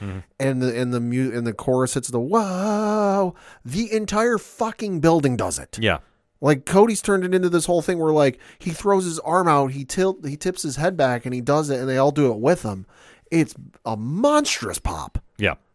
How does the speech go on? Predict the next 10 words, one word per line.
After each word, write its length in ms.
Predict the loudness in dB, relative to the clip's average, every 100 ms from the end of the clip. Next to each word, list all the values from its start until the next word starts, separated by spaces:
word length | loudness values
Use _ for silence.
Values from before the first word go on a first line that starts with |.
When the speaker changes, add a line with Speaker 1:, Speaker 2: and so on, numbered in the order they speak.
| _
Speaker 2:
You 220 | -4 -4 -4
times 340 | 0 0 0 2
that 220 | 2 4
by 200 | 2 2
however 220 | 0 0
many 160 | 0 0
are 60 |
gonna 180 | -2 -4
fit 220 | -2 -2
into 340 | -2 -2 -4